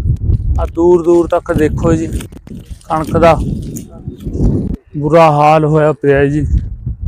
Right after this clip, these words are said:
ਦੂਰ ਦੂਰ ਤੱਕ ਕਣਕ ਦਿਖਦੀ ਆ ਸੜੀ, ਉਸ, ਸਾਰੀ ਉਹ ਸੜ ਗਈ ਜੀ ਕਣਕ।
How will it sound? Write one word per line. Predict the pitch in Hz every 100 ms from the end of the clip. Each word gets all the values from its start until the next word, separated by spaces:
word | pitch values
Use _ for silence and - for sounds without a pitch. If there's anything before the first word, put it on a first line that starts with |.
| - - - - - - - - - - - _ - -
ਦੂਰ | 131 156 175 160
ਦੂਰ | 165 165 139
ਤੱਕ | 165 - 160 127 _ - - - - - - - - - - - - - - - - - - - - -
ਕਣਕ | 165 165 147 - 156 - - - - - - - - - - - -
ਦਿਖਦੀ | 160 156 170
ਆ |
ਸੜੀ, | 160 160 160 156
ਉਸ, | 156 - - - - - -
ਸਾਰੀ | - 165 190 233
ਉਹ | 226
ਸੜ | 175 156
ਗਈ | 135 156
ਜੀ | 151
ਕਣਕ। | 175 170 160 170